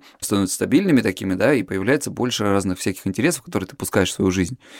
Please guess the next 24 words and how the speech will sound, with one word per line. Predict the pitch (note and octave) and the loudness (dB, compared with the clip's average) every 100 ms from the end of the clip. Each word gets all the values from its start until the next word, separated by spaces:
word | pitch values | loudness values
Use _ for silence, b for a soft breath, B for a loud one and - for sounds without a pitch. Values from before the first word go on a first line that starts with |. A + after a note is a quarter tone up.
| B - | B -6
Естественно, | F#2+ G2+ F#2+ F#2+ | -2 0 0 -2
у | |
тебя | F#2 F2+ | -2 0
появляется | F#2 F#2 F#2 - | 2 4 2 2
больше | G2 - | -2 -2
времени, | G2 D#3 D#3 | 2 4 4
когда | G2 G2 | 2 0
тебя | F2+ | -2
попускают | - - - F#2+ F2 | -4 -8 -2 -2 -2
все | F#2 | -8
эти | F2+ | -4
гормоны. | G2 F#2+ F2+ E2+ B B B B _ | -2 0 0 -2 B B B B _
И | G2+ G2+ G2+ | 0 4 4
вот | G2+ G2 | 2 2
здесь | G#2 C#3 B2+ | 4 4 4
надо | A2 | 4
обращать | G#2+ - G#2+ | 4 2 -2
внимание | G#2+ A2 C3+ | 0 2 2
на | G2 | 2
то, | A2 | -4
чтобы | - G2+ | -4 -2
не | G2+ | 0
сильно | - A#2 G#2+ G2+ F#2 | 0 0 0 0 0
отдалиться. | F#2 F#2+ F#2 - - | -2 -2 -2 -6 -12